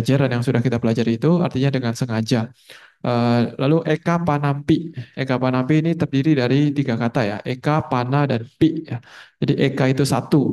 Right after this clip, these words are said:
pana itu makhluk, pi itu pun artinya pun. Jadi satu makhluk pun. Hing sitang itu artinya, eh,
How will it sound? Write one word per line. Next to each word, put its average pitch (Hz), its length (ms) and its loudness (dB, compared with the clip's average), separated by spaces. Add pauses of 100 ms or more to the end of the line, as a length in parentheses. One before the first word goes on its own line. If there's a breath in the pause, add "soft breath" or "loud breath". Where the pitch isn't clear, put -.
pana 127 280 -2 (140)
itu 131 140 0 (480)
makhluk, 127 320 0 (400)
pi 190 80 6 (260)
itu 160 140 2 (920)
pun 196 140 6 (120)
artinya 123 320 -2 (100)
pun. 127 140 0
Jadi 123 200 2 (360 loud breath)
satu 143 240 -2 (100)
makhluk 147 360 2
pun. 170 120 4 (460)
Hing 143 160 2 (120)
sitang 139 400 0
itu 135 120 0 (180)
artinya, 139 280 0 (440 loud breath)
eh, 120 160 0